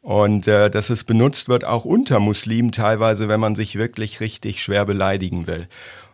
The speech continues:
Und diese Kultur des Hasses, die Abdel Hakim Uri, ähm,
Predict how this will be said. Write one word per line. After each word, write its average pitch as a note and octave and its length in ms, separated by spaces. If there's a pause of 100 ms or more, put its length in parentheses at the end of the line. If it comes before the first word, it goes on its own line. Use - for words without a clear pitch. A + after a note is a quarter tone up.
Und G2 240
diese C3+ 200
Kultur C3 400
des C3 220
Hasses, A2+ 380
die G2+ 160
Abdel G2+ 360
Hakim G2+ 380
Uri, G#2 580
ähm, G2+ 600